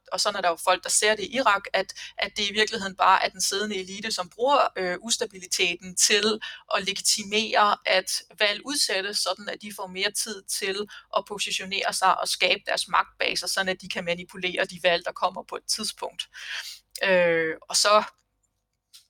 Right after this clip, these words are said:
øh, i en, en måske lidt lettere boldgade, så, øh, er paven jo næsten på vej til Irak. <laughs> Øh,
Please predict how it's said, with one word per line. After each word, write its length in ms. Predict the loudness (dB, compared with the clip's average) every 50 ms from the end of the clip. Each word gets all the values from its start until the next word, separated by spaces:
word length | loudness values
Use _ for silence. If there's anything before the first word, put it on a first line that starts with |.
| _ -20 -16 -6 -2
øh, 340 | 0 0 0 0 0 -2 -4
i 180 | -6 -8 -8
en, 260 | -6 -6 -6 -8 -10 -8 -8
en 320 | -8 -8 -8 -10 -14 -14 -12
måske 320 | -6 -6 -4 -4 -4 -2 0
lidt 180 | 0 -2 2 2
lettere 280 | 4 6 6 6 4 4 4
boldgade, 480 | 2 2 2 2 2 4 4 4 4
så, 400 | 4 4 6 8 8 8 8 6 4
øh, 200 | 2 0 0 -2
er 80 | -2 -2
paven 480 | 0 2 2 2 2 2 0 -6 -12 -12 -10
jo 60 | -4
næsten 360 | -2 -2 -2 -2 -6 -8 -12 -10
på 120 | -2 2
vej 240 | 4 4 4 4 0
til 220 | -2 -6 -6 -4
Irak. 300 | 0 2 2 2 2 0 -6
<laughs> 40 | -12 -12 -12 -6 -2 4 4 6
Øh, 180 | 6 6 4 2